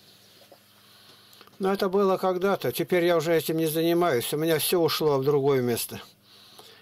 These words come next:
Я занимаюсь сейчас Словом Божьим и интернетом. А как? Ну, просто занимался, и Бог дал. У меня отец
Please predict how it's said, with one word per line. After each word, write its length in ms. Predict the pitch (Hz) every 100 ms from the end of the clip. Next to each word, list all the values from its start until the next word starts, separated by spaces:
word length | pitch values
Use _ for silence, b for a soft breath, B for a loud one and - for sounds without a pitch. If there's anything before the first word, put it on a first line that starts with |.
| B
Я 160 | 139 175
занимаюсь 460 | 165 170 170 160 139
сейчас 240 | - 151
Словом 420 | - 185 165 151
Божьим 460 | 165 208 180 170 143 - B B B B -
и 120 | 175
интернетом. 640 | - 165 143 131 - 113 101 B B B B B B _ _ B B B B -
А 120 | 175
как? 280 | 208 151 - B -
Ну, 260 | 131 117 -
просто 400 | 151 156 - 147
занимался, 600 | 135 160 175 196 190 143
и 100 | 117
Бог 300 | 110 151 131
дал. 260 | 143 135 120 -
У 80 | 135
меня 180 | 147
отец 400 | 151 175 196 -